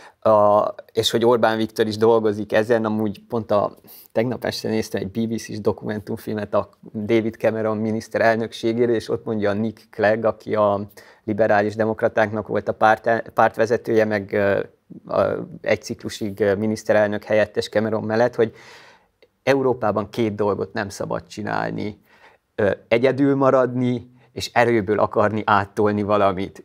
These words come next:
És hogy látszik, hogy Orbán Viktor ezt, vagy most per pillanat ebben a po-, ezen a ponton van valahogy, de hogy próbál kitörni ebből, és meg-, meg-, megalakítani valami fajta ilyen nagy közös néppártól jobbra álló pártcsaládot. Te ennek hogy látod a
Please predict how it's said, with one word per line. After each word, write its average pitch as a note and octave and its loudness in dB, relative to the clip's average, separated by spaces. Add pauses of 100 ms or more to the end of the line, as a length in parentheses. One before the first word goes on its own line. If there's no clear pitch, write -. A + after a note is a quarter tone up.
És - -4
hogy A2+ 2
látszik, A#2+ 2
hogy G#2 -2 (680)
Orbán A2 2
Viktor A2 -4
ezt, A#2+ 0
vagy A#2 2
most B2 0
per A#2 2
pillanat A#2+ -4
ebben A2+ 0
a G#2+ -2
po-, - -16 (100)
ezen A2+ 0
a A2 0
ponton G#2 -4
van G#2 0
valahogy, A2 2
de A2+ -2
hogy G#2+ -2
próbál A2 2
kitörni G#2+ -2
ebből, G2+ -2
és G2 -4
meg-, G#2+ -4
meg-, G2+ -4
megalakítani G#2+ -2
valami A2 -2
fajta A2 -2
ilyen G#2+ -4 (100)
nagy A2 -6
közös G2+ -6 (1000)
néppártól A2 2
jobbra G#2+ 4
álló G#2 4
pártcsaládot. A2 4
Te B2+ 2
ennek A#2 -2
hogy A#2+ -2
látod - -4
a G#1+ -6